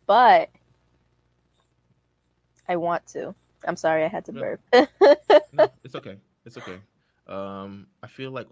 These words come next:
Speaker 2: whoa, hold on. Wow. This, you know what? Sorry, I just had to go look up the ratings of the show again since we do it after the show comes out, the, like, the day after.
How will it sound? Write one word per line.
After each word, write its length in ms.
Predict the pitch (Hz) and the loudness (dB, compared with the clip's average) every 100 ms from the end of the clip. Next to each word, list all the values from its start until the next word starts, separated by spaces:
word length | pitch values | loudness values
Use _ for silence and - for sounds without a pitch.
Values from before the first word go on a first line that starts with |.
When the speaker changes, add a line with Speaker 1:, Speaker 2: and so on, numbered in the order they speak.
| _ | _
Speaker 2:
whoa, 440 | 107 113 67 - _ | -14 -14 -16 -20 _
hold 220 | - 143 | -20 -20
on. 280 | 104 104 65 _ _ | -18 -20 -20 _ _
Wow. 360 | 85 95 71 _ _ | -20 -18 -20 _ _
This, 220 | 123 _ _ _ _ | -20 _ _ _ _
you 80 | - | -16
know 100 | 226 | -14
what? 300 | 285 277 - _ _ _ _ _ | -10 -12 -14 _ _ _ _ _
Sorry, 380 | - 113 104 | -10 -10 -8
I 80 | 104 | -10
just 180 | 117 131 | -12 -14
had 100 | 139 | -12
to 100 | 123 | -12
go 140 | 107 | -14
look 220 | 107 107 - | -14 -16 -18
up 100 | - | -20
the 80 | |
ratings 440 | 101 92 92 107 101 | -18 -18 -18 -20 -20
of 100 | 87 | -20
the 100 | 90 | -20
show 280 | - 95 98 | -20 -18 -18
again 340 | 110 113 120 | -16 -18 -20
since 240 | _ 110 - | _ -20 -20
we 100 | 98 | -20
do 220 | 101 98 | -18 -18
it 80 | 90 | -18
after 300 | 85 - 98 | -18 -20 -20
the 60 | |
show 180 | 98 104 | -20 -20
comes 300 | _ 101 101 | _ -20 -20
out, 280 | 101 110 107 _ _ | -18 -18 _ _ _
the, 120 | 90 78 | -20 -20
like, 160 | 80 | -20
the 80 | 82 | -20
day 220 | 85 85 | -20 -20
after. 460 | 80 78 - 120 | -20 -20 -20 -20